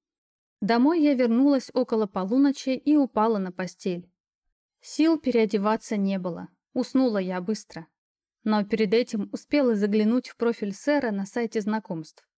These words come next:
Анкета была зарегистрирована в тот же день, что и моя. Значит, мой невидимый любовник не коллега Лерика.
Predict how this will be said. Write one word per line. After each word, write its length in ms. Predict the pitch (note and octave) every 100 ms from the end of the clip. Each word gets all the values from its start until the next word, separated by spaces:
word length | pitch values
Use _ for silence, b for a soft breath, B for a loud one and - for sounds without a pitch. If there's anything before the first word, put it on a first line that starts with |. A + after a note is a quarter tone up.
| _ _ _ _
Анкета 680 | - F#3 F3+ - C#4+ C#4 F#3
была 320 | E3+ G#3+ B3+
зарегистрирована 840 | B3 A3 G#3 - B3+ B3+ A#3 A3+ A3
в 80 |
тот 260 | _ C4 B3+
же 100 | A3
день, 380 | F3 A#3+ C#4+ C4+
что 200 | - B3+
и 120 | B3
моя. 460 | B3 B3 G#3+ D#3+ D#3 _ _ _ _ _ _
Значит, 680 | F#3+ F#3 A3+ C4+ C#4+ C4+ _ _
мой 220 | A#3+ D4+
невидимый 580 | C#4 A#3+ A#3+ A#3 A#3 G#3+
любовник 640 | G3 G3 B3 A#3 A3+ - _
не 140 | B3
коллега 420 | B3 C4 C4 G3+ F3+
Лерика. 460 | F3+ D#3+ - -